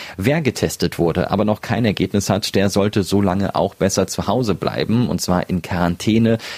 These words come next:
Darauf weist die Stadt Dortmund hin. Die Ergebnisse sollten normalerweise innerhalb von ein bis vier Tagen vorliegen. Es kann aber vorkommen, dass man auf den Anruf leider tatsächlich fünf Tage warten muss.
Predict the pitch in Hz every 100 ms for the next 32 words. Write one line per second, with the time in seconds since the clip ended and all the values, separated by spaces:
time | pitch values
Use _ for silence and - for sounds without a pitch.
0 | - 85 82 - 78 - 85 - 76 -
1 | 85 - 117 107 113 117 104 - 90 85
2 | 107 110 - 90 95 - 87 82 85 98
3 | 92 95 - - 95 85 - 92 - 95
4 | 127 104 - - 98 - 85 78 82 101
5 | 101 120 117 120 - - - - - 120
6 | 127 123 127 - 107 - 110 117 117 95
7 | 104 - 98 - 92 95 - 87 87 -
8 | 87 85 87 98 98 - 95 98 92 -
9 | 92 85 - 82 87 - 85 - 73 -
10 | -